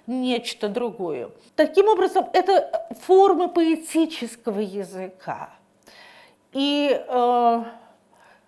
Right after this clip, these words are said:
важно помнить, очень важно помнить, что в каждой притче, коротенькой или более-менее длинной, есть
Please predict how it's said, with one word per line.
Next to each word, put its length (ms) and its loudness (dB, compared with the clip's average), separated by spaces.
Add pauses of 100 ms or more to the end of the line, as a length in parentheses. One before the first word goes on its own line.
(220)
важно 600 6
помнить, 1120 -2 (540)
очень 300 -4
важно 400 2
помнить, 800 -8 (400)
что 600 0
в 140 -16
каждой 640 2
притче, 840 -4 (120)
коротенькой 1200 0 (120)
или 840 0
более-менее 800 -4
длинной, 840 -8 (300)
есть 560 -4